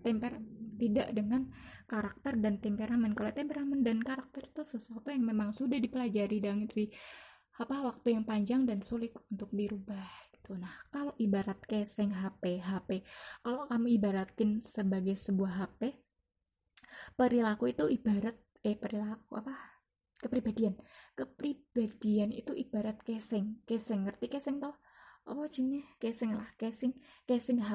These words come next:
P itu kepribadian. Jadi kan dia bisa dirubahnya, apa, di, diganti-ganti kan lebih mudah toh, sesuai dengan tuntutan lingkungan gitu,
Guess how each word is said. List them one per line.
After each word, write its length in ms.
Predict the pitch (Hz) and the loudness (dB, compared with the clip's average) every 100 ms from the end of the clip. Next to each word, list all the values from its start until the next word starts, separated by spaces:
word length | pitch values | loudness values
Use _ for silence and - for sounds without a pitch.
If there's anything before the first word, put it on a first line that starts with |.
| - | 0
P 80 | 233 | 0
itu 80 | 285 277 | 0 -4
kepribadian. 720 | - 262 196 196 220 202 214 - _ _ _ _ | -2 0 0 2 2 0 -2 -10 _ _ _ _
Jadi 240 | 233 233 254 | -2 -2 -4
kan 160 | 320 - | -6 -6
dia 160 | - 285 | -4 -2
bisa 400 | 240 214 220 214 _ - - _ - | -2 -4 -4 -8 _ -20 -20 _ -2
dirubahnya, 640 | 220 214 220 202 233 277 - _ - | 0 2 0 0 0 0 -2 _ -14
apa, 160 | 214 277 | -10 -10
di, 480 | - 233 214 202 - - - - _ | -2 2 2 0 -4 -16 -20 -20 _
diganti-ganti 720 | - 214 226 208 226 220 214 247 | -4 -2 2 0 0 2 2 0
kan 320 | 294 320 294 | -4 -6 -2
lebih 320 | 226 233 226 | 2 2 4
mudah 320 | 226 220 240 240 | 2 2 -2 -2
toh, 240 | 190 233 | -6 -8
sesuai 400 | - 208 - 240 | -8 -8 -2 0
dengan 240 | 208 214 220 | 0 0 -2
tuntutan 480 | 208 196 - 220 233 | -4 -6 -6 -4 -2
lingkungan 720 | 208 190 220 226 196 - - 190 | -2 -2 0 2 0 -2 -4 0
gitu, 320 | 202 185 | 2 0